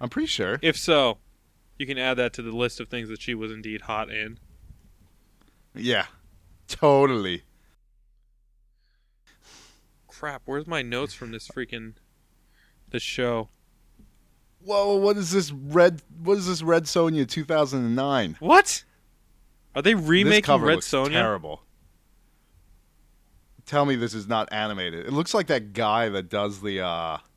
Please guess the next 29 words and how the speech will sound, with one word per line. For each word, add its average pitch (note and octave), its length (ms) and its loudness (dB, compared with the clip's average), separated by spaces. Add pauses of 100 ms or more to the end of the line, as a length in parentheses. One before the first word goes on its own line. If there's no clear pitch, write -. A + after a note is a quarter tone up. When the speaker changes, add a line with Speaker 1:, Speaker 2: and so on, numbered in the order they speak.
(1200)
Speaker 1:
the, A2 100 -4
like, F2+ 260 -6
sexy - 800 0
art A2+ 340 4
of, F#2+ 200 -2
uh, F2+ 340 -2 (400)
fantasy A#2 580 -2
chicks C3 380 4
with, A2 120 -4
like, F#2 200 -2
swords G#2+ 500 0
and G#2 160 -2
chainmail G#2+ 480 0
bikinis. A2 680 -2
Speaker 2:
Oh, A#2+ 220 -4
yeah. A2 300 -8 (720)
Speaker 1:
Which, G2+ 360 -6
indeed, A#2 380 -2
she A#2+ 160 -2
is G2 140 -4
wearing G#2+ 280 0
a G#2+ 60 -2
chainmail A2+ 460 0
bikini A#2+ 480 0
in G#2+ 80 0
this G#2+ 140 -2
<laughs> - 20 -10
cover C3 520 2
art. C#3+ 300 0